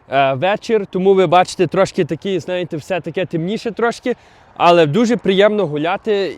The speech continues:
і ходити, і спілкуватися з вами. Особливо те, що тут немає зараз нікого зовсім. І це дуже заспокоює. Мені це дуже подобається. Я думаю, багатьом з вам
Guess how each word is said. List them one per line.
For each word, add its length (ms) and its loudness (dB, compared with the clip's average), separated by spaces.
і 320 -4
ходити, 560 0
і 120 -2
спілкуватися 720 -4
з 60 -8
вами. 240 -4
Особливо 420 0
те, 180 -2
що 160 -8
тут 180 -4
немає 420 -2
зараз 260 -4
нікого 420 -4
зовсім. 480 -4
І 60 -4
це 180 0
дуже 300 0
заспокоює. 720 -2
Мені 220 -6
це 140 -6
дуже 280 -2
подобається. 720 2
Я 200 4
думаю, 380 2
багатьом 480 -4
з 60 -10
вам 360 -6